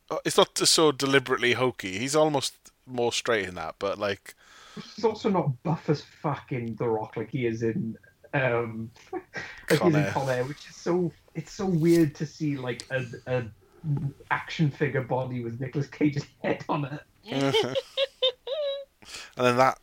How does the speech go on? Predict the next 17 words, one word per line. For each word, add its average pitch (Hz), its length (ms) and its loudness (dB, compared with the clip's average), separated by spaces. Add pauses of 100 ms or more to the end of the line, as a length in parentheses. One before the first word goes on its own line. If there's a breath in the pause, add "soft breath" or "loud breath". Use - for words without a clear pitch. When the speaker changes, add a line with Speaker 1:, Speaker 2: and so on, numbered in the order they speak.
(120)
Speaker 1:
horrible 117 480 0
hair 110 280 2
on 107 100 -2
top 110 260 -6
of 107 60 0
that, 107 180 2
and 107 80 -4
the 107 100 0
accent, 107 500 -2
Speaker 2:
Oh, - 20 -14
Speaker 1:
it's - 200 -8
Speaker 2:
God. 101 80 -6
Speaker 1:
amazing. 90 380 -6 (680 loud breath)
Speaker 2:
The 143 160 0 (140)
hair, 151 280 -2 (200 soft breath)
he 175 180 6
is, 220 200 2